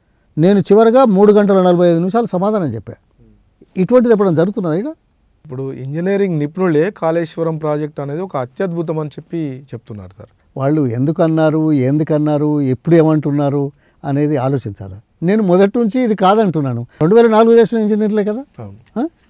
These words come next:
Speaker 1: మరి కాళేశ్వరం డిజైన్ ఇట్లా ఎందుకైంది? నేను మొదటి రోజే చెప్పాను కదా, నేను ఎక్స్‌పర్ట్ కాదు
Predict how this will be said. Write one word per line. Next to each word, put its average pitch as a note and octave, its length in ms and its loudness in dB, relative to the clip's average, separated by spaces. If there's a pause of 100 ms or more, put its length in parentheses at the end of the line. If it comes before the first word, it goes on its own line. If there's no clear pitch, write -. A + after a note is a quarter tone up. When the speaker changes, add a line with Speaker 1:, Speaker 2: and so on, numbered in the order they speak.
(120)
Speaker 1:
మరి F#3 140 0
కాళేశ్వరం G#3+ 520 2
డిజైన్ G3+ 240 0
ఇట్లా G3 180 -2
ఎందుకైంది? G#3 420 -4 (240)
నేను E3 140 2
మొదటి E3 260 4
రోజే G#3+ 220 6
చెప్పాను G3+ 260 2
కదా, G3+ 220 -2 (320)
నేను E3+ 160 4
ఎక్స్‌పర్ట్ F#3 320 4
కాదు F3 340 2